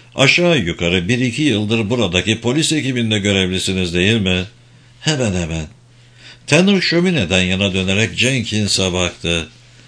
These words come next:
"Siz de onlardan biri misiniz?" "Bağışlayın Bay Tanner." "Onlardan biri misiniz diye sormuştum. Öğleden sonra ağzınızdan Omega adını kaçırdınız. Faset'in adamlarından biri olduğunuzu gösterir bu."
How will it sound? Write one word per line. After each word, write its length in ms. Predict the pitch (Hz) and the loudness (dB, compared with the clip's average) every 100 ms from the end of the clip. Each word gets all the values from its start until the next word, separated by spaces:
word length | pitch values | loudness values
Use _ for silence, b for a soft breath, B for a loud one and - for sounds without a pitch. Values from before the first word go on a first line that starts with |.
| - - | -20 -16
"Siz 360 | - 107 104 | -6 -2 0
de 60 | 92 | 2
onlardan 600 | 107 104 110 107 110 107 | 2 2 2 2 2 2
biri 200 | 107 160 | 2 2
misiniz?" 680 | 175 113 98 90 85 80 - - - - | 2 2 0 0 -2 -4 -8 -16 -20 -10
"Bağışlayın 560 | 90 98 - 113 107 | -6 -2 -2 -2 -2
Bay 140 | 104 101 | -2 -4
Tanner." 460 | 104 104 110 110 B B B B B B | -6 -6 -8 -10 B B B B B B
"Onlardan 640 | - 117 135 151 175 180 165 | 2 2 4 4 4 4 4
biri 180 | 170 | 4
misiniz 460 | 190 151 165 151 120 | 4 2 0 0 2
diye 200 | 127 113 | 2 2
sormuştum. 760 | 107 107 98 98 - 92 90 - b b b - | 2 0 0 0 -2 -2 -2 -6 b b b -6
Öğleden 480 | 110 113 113 123 135 | 2 4 4 2 2
sonra 320 | 113 117 120 | 2 0 2
ağzınızdan 840 | 110 107 101 110 104 107 123 104 | 2 2 2 2 2 2 0 0
Omega 440 | 135 131 151 123 120 | 0 2 2 4 4
adını 400 | 113 110 110 110 | 4 2 0 2
kaçırdınız. 840 | 104 - 104 92 95 95 90 - b b b b - | 0 2 0 0 0 0 -2 -4 b b b b 0
Faset'in 480 | 123 123 120 117 123 | 2 4 4 2 0
adamlarından 880 | 117 113 117 117 113 113 120 120 | 2 2 2 2 2 2 2 2
biri 140 | 120 151 | 2 2
olduğunuzu 560 | 165 143 123 117 101 | 2 0 0 0 0
gösterir 600 | 104 104 - 104 101 92 | 0 0 -2 -2 0 -2
bu." 260 | 90 87 82 | -2 -2 -4